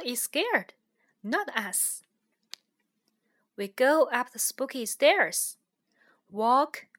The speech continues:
walk, walk. We are brave.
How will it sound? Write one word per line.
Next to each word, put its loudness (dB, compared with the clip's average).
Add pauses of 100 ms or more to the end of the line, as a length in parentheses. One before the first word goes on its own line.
(200)
walk, 0 (320)
walk. -2 (760)
We 0
are -2
brave. 2